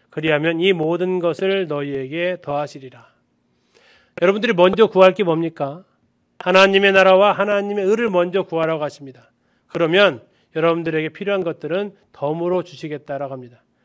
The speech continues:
근데 문제는 우리는 자꾸 덤에 눈이 간다라는 얘기예요.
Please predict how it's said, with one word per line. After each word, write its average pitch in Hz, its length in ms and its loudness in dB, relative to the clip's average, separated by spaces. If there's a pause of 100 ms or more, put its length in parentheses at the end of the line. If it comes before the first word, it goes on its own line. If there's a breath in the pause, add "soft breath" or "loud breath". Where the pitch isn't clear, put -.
(140)
근데 214 160 2
문제는 180 720 0 (340)
우리는 190 320 -4
자꾸 - 300 -10
덤에 196 360 0
눈이 180 240 -2
간다라는 151 500 -6
얘기예요. 113 320 -18